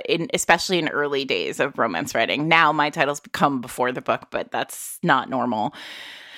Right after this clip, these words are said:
Um, and, uh, so the nine rules are literally the nine things, but there is a story behind this, which is that, of course, I didn't, I think the original title for this book was, like, n-,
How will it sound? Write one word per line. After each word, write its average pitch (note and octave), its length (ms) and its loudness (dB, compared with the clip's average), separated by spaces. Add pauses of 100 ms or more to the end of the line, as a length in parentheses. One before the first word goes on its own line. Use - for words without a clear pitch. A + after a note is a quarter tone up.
(480)
Um, A#3 440 10 (500)
and, A#3+ 1200 6 (120)
uh, A3 300 8
so A#3+ 320 6
the A3 100 4
nine A3 300 8
rules G#3 240 4
are F3 180 10
literally D3 460 2
the C#3 100 -2
nine C3 320 0
things, G#2+ 500 -4
but G#3 360 6 (120)
there G#3+ 180 6
is G#3+ 140 2
a G3 60 -4
story G#3 460 4
behind E3 320 0
this, D#3 180 -4
which E3+ 180 -2
is D#3 640 0
that, D#3 640 0 (140)
of F3+ 120 -6
course, A#3 400 0
I D3 100 4
didn't, - 280 -2
I A#3 120 4
think F4+ 200 -2
the B3 140 4
original F#3 680 2
title B2+ 360 2
for C#3 160 -2
this - 140 -8
book - 220 -6
was, C3+ 140 -6
like, B2 320 0 (380)
n-, B2 260 -2